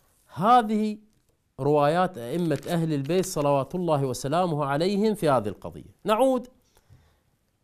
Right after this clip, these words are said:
لنكرر ونضع كما يقولون النقاط على الحروف. خطابنا الآن ليس إلى المتسول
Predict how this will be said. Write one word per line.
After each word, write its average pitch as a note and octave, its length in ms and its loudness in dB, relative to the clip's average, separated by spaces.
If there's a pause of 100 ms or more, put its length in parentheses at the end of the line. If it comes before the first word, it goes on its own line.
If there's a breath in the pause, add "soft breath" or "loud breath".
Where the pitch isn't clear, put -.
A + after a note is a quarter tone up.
(140)
لنكرر G#3+ 840 2 (880)
ونضع F#3 1200 2
كما D#3+ 300 -2
يقولون D3+ 560 -2
النقاط D#3 640 0
على B2+ 200 -4
الحروف. G2 520 -12 (1900)
خطابنا A3+ 520 4
الآن G#3+ 360 0
ليس A#3 300 0
إلى F#3+ 180 0
المتسول C#3 840 -2